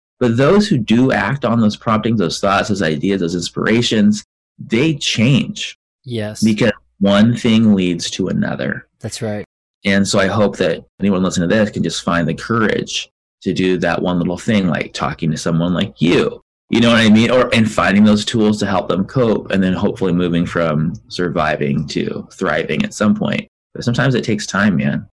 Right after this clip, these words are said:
Speaker 1: Sometimes it just takes time.
Speaker 2: Yeah. I love that. I mean, so many of the people I work with, understandably, have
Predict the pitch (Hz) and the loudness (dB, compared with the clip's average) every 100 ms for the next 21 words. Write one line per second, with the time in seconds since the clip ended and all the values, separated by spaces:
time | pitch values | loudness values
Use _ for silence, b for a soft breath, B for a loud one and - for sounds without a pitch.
0 | _ - 101 92 76 80 - - - - | _ -8 -2 -2 -2 -6 -6 -10 -8 -10
1 | - 113 _ _ - 143 131 107 - _ | -8 -12 _ _ -6 -2 -2 -4 -8 _
2 | _ _ 131 139 120 117 113 117 123 - | _ _ -2 0 0 0 0 0 0 0
3 | 165 151 117 110 127 117 113 110 113 - | 0 0 -2 -2 -2 0 0 0 -2 -2
4 | 110 110 127 117 - 120 117 110 104 113 | -4 -2 -4 -4 -4 -2 -2 -2 -4 -6